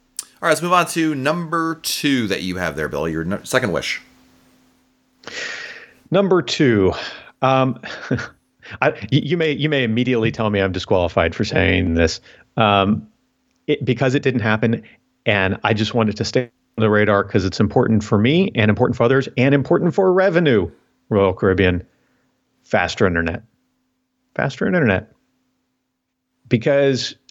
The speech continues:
Speaker 2: I, I actually had an experience on a Royal Caribbean company ship where I would have stayed on a cruise for an additional seven nights. I was just wrapping up seven nights. I was ready to do another seven. Internet wasn't good enough. I needed to, I needed to get some work done.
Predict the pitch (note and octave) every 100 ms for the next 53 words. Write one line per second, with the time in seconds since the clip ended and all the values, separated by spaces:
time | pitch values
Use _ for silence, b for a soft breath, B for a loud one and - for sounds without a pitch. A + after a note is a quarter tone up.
0 | _ C3 C#3+ C3+ E3 E3 - C#3 D3 D3+
1 | - A2+ C3 B2 G#2 G2 A#2 A2 B2 A#2
2 | A2+ G#2+ G#2+ - - G2+ F#2+ F#2+ G2+ G#2+
3 | - - - - - b b b b b
4 | _ _ _ A2 A2+ A#2+ B2+ C3 A#2+ C3+
5 | C3+ B2 C3 B2 A#2 A#2+ A#2+ A#2+ - A2
6 | B2 A#2 A2+ G#2 G2 F#2+ E2+ B2 A2+ C3
7 | A#2 A#2 - A2 G#2+ F#2+ F#2+ F2+ F2+ -
8 | - _ _ A2 F#2+ F#2 _ A#2 F2+ B2
9 | - A2+ C3 C3+ C#3+ C#3 C#3+ - - -
10 | F2+ A#2 C3+ C3+ B2+ A#2+ A2+ G#2 G2+ G2+
11 | F#2 F2+ B B B B _ A2 G2+ G2
12 | G2 F#2+ F#2+ F2+ F2 G2 F#2+ F#2 F2+ F2+
13 | F2 - G2+ F#2+ F#2+ - F2 G2 F2 F2+
14 | - B2+